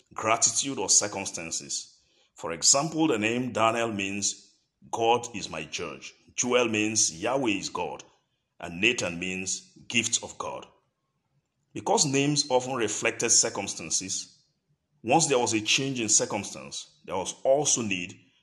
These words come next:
for a change in name. Hence, in Genesis seventeen verse five, God changed the name of Abraham from Abraham, which meant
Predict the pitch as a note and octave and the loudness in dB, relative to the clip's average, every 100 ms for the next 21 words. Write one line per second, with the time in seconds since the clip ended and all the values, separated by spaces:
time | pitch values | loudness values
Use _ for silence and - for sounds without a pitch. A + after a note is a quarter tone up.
0 | _ _ _ - F2+ D#2+ - G2+ F2+ E2 | _ _ _ -10 -8 0 0 0 -4 -6
1 | D#2+ F2 D2+ C2+ - A2+ B2 A#2+ G2 F2 | -6 -6 -6 -12 -4 -2 0 0 -2 -4
2 | C3 F3 F3+ F#3 - - A#2+ A2 A2+ C3 | -2 2 2 4 6 6 4 0 -4 -4
3 | A2+ G2+ - A#2+ F#2+ F#2 - - _ _ | 0 0 0 -2 -4 -4 -8 -20 _ _
4 | - G#3+ C4 - - A#2 A3+ G#2 G#2 G#2 | -2 4 4 4 4 4 2 0 0 -2
5 | F2+ - G2 E2 D2+ D2 F2 E2 - E3 | -4 -4 -6 -6 -10 -12 -14 -14 -8 -2
6 | D3+ A2 G2 G#2 - _ _ _ _ _ | 2 2 0 -6 -14 _ _ _ _ _
7 | _ _ _ _ _ _ G#2+ B2 - G#2 | _ _ _ _ _ _ -4 0 0 2
8 | G#2+ A2+ A2+ | 0 0 -2